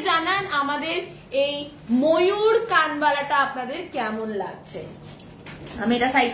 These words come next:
করে রাখছি। ওকে, চলে আসছি পরের collection। এর পরের কালেকশনে রয়েছে, এতদিন ধরে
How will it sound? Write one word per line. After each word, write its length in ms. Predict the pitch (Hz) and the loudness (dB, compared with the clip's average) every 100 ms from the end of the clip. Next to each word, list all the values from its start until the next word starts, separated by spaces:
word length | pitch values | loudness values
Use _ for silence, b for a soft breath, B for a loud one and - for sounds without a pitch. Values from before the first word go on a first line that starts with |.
| 240 | -2
করে 140 | 208 185 | -4 -4
রাখছি। 280 | - - - - - - - - - - - - 240 | -6 -14 -18 -18 -20 -20 -20 -20 -20 -20 -16 -6 -2
ওকে, 180 | 220 - - - 269 | -2 -4 -12 -10 -4
চলে 180 | 269 285 | 2 2
আসছি 200 | 285 - 554 262 | 2 -2 0 4
পরের 260 | 226 214 208 | 2 2 -4
collection। 380 | 185 190 - 247 269 | -6 -6 -8 -6 -6
এর 80 | 294 | -2
পরের 240 | 311 359 381 | 0 0 0
কালেকশনে 520 | 359 359 - 359 370 349 | -2 -2 -2 -2 -2 -4
রয়েছে, 320 | 330 330 381 453 571 B B 269 | -4 -2 0 0 -2 B B 0
এতদিন 340 | - 392 440 453 415 | 2 0 -2 -2 -2
ধরে 200 | 392 | -2